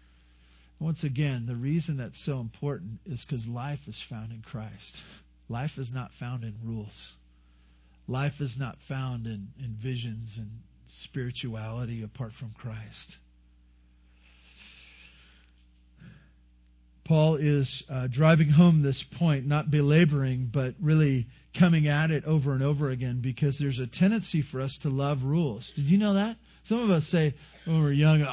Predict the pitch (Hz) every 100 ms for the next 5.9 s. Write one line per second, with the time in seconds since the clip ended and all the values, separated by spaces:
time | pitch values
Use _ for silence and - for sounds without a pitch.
0 | 151 170 160 156 170 156 143 135 139 147
1 | 131 - - - - - - 165 160 147
2 | - _ _ _ _ _ _ _ - 165
3 | 220 240 233 - - 170 143 110 101 -
4 | - _ _ _ _ _ _ _ _ _
5 | - 175 180 165 208 247 240 202